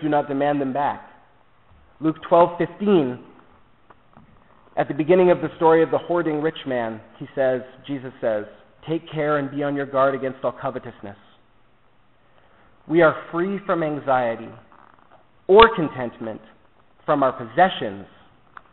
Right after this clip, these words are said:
because we trust our provider. We have no contentment in our possessions. We have no, we have nothing in this life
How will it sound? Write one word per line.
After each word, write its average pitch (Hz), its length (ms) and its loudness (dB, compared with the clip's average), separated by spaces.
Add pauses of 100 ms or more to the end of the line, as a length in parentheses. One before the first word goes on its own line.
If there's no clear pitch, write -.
(220)
because 143 260 -8
we 135 80 -10
trust 143 340 -6
our 127 100 -8
provider. 107 500 -12 (1400)
We 139 140 -8
have 147 260 2
no 135 280 0 (220)
contentment 180 580 -6
in 185 80 -4
our 170 120 2
possessions. 160 580 -8 (840)
We 139 100 -4
have 123 160 -2
no, 147 240 0 (280)
we 135 180 -6
have 123 100 -2
nothing 170 580 0
in 143 420 -8
this 160 140 -6 (120)
life 156 260 -2